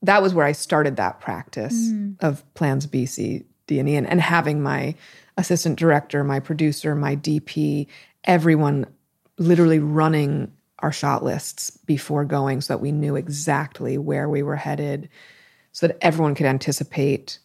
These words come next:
Speaker 1: everyone else's needs. And there was no, there's a, there's a lot of waiting and downtime on a set, but as much as you can minimize it,
Speaker 2: Yeah.
Speaker 1: you know, the better you'll be.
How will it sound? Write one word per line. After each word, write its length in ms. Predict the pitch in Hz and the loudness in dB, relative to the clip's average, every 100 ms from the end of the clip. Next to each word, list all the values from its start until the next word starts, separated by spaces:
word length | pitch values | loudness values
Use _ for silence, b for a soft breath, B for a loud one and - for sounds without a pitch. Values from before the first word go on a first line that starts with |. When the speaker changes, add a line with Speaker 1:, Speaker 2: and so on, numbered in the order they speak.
| _ _ _ - | _ _ _ -4
Speaker 1:
everyone 260 | 170 143 135 | -2 2 0
else's 320 | 139 - 160 | 0 0 4
needs. 640 | 160 151 139 139 151 - _ _ - | 6 6 4 2 -8 -12 _ _ -6
And 160 | 175 160 | -2 0
there 80 | 151 | 0
was 120 | 156 | 2
no, 480 | 151 147 156 139 - _ _ _ - | 2 2 2 0 -6 _ _ _ 0
there's 240 | 185 170 | 4 4
a, 100 | 160 - | 2 0
there's 260 | 180 170 160 | 4 4 4
a 60 | |
lot 180 | 156 147 | 2 2
of 140 | 147 165 | 0 0
waiting 260 | 147 156 | 2 2
and 100 | 156 | 0
downtime 380 | 160 156 160 156 | 2 2 2 0
on 80 | 147 | 0
a 60 | |
set, 320 | - 156 135 - | 0 0 -2 -2
but 160 | - _ _ - | -6 _ _ -6
as 100 | - | 0
much 200 | 156 147 | 0 0
as 80 | 147 | -4
you 80 | |
can 120 | 147 143 | -2 -2
minimize 440 | 143 143 139 139 | 0 0 -2 -2
it, 140 | 143 - | -6 -4
Speaker 2:
Yeah. 200 | 196 185 | -2 -2
Speaker 1:
you 60 | 175 | -2
know, 120 | 165 - | -8 -10
the 80 | 156 | -8
better 260 | 143 147 147 | -6 -4 -4
you'll 120 | 156 | -6
be. 280 | 156 147 | -6 -8